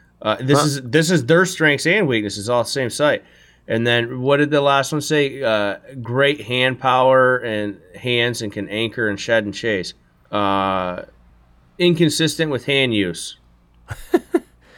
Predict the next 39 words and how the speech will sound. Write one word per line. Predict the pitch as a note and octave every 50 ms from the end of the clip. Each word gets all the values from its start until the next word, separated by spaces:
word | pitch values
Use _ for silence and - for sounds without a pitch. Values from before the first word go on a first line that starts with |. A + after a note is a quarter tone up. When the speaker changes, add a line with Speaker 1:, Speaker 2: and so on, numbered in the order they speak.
| - - - - - - -
Speaker 2:
It's | C3 - -
almost | E3+ F#3 F#3 D#3 D3+
like | D#3+ D#3+ D3 -
Speaker 1:
Is | - A#2 A#2
it |
Speaker 2:
whoever | A#2 B2+ C3 B2+ B2 B2+ A2+
writes | G#2+ A2 A2 A2+ A2+ -
those | - G#2 G2+ G2 F#2+ -
things, | - G#2 G2+ G2 G2 F2+ E2
their | F#2 G2 E2+
boss | D#2 G2+ G2 G2 G2+ G2 -
said, | - - G#2 G2
"Okay, | G2+ G2 - - G2
you | F2+ F2+ F2+
need | E2+ G2+ G#2 F#2+ -
two | - A#2+ A2+
positives | - A#2+ A2+ A2+ A2 F#2 G2 F#2 F#2
and | F2 -
two | - A2
negatives." | G2 F#2+ F#2+ F#2+ F#2 F2+ E2+ E2 D2+ D2+
He's | D#2+
like, | E2+ E2+ D#2
"I | E2 F2
don't | F#2 F#2 F2+
have | F2+
any | F2 F2 E2+ E2
negatives. | E2 D#2+ D#2+ D#2+ D#2 D2+ C#2+ C#2
I | D#2 C#2+ D2 D#2
just, | D2 D2+ D2+ -
just, | - F#2+ F2+ F2 F2 F2+ F2+ E2+ E2 F2 - -
just |
rewrite | G#2+ A2 G2+ F#2+ G2 G#2 G#2 A2 C3 C3+ B2 B2+ B2 A#2+ A#2 A#2 -
what | A2 G#2+ G#2
I | G2+ F#2+
just | F#2 F#2+ -
said | - G2+ F2+
for | - F#2
the | D#2 -
positives." | F#2 E2 D#2 C#2+ B1+ B1+ B1 -